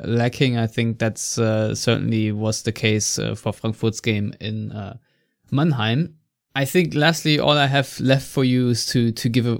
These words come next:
scoreline prediction and, uh, maybe what, uh, what you think awaits, uh, Frankfurt in Dortmund.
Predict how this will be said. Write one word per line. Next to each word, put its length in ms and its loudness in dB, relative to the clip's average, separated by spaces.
scoreline 540 2
prediction 500 -2
and, 340 -2
uh, 380 0
maybe 320 2
what, 380 0
uh, 240 2
what 180 4
you 240 4
think 420 0
awaits, 720 2
uh, 260 -2
Frankfurt 540 -2
in 240 2
Dortmund. 540 -2